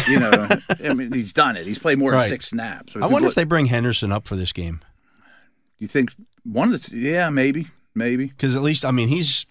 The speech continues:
Speaker 1: None of them have a special teams background.
Speaker 2: No.
Speaker 1: But they may not care. They
Speaker 2: Well,
Speaker 1: just might be
Speaker 2: Freeman,
Speaker 1: that
Speaker 2: Freeman
Speaker 1: desperate.
Speaker 2: actually has played some special teams for them this
Speaker 1: Mm-hmm.
Speaker 2: year.
Speaker 1: Has he?
Speaker 2: Uh, but it would surprise me if, uh,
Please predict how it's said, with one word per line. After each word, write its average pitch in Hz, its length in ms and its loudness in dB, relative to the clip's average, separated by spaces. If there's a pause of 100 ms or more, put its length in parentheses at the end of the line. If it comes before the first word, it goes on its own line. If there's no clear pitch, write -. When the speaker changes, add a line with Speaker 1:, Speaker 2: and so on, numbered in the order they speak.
(160)
Speaker 1:
None 135 220 0
of 208 60 0
them 165 100 -2
have 127 140 -2
a 98 40 -8
special 117 300 -8
teams 120 320 -2
background. 73 480 -14
Speaker 2:
No. 123 280 2
Speaker 1:
But 107 200 -8
they 120 140 0
may 117 160 0
not 98 180 -6
care. 101 320 -4
They 143 80 -2
Speaker 2:
Well, 151 120 2
Speaker 1:
just 135 120 -4
might 190 60 4
be 233 80 0
Speaker 2:
Freeman, 214 180 2
Speaker 1:
that 107 120 2
Speaker 2:
Freeman 208 260 2
Speaker 1:
desperate. 165 120 2
Speaker 2:
actually 147 280 -2
has 147 180 0
played 127 220 -4
some 113 120 -6
special 113 360 -6
teams 123 260 -2
for 127 80 -4
them 113 180 2
this 110 120 2
Speaker 1:
Mm-hmm. 107 100 0
Speaker 2:
year. 127 220 0
Speaker 1:
Has 110 180 -4
he? 104 120 -4 (440)
Speaker 2:
Uh, 110 360 0
but 104 340 -2 (440)
it 123 140 -6
would 165 160 -2
surprise 123 460 -2
me 113 100 -2
if, 98 140 -8
uh, 120 180 -8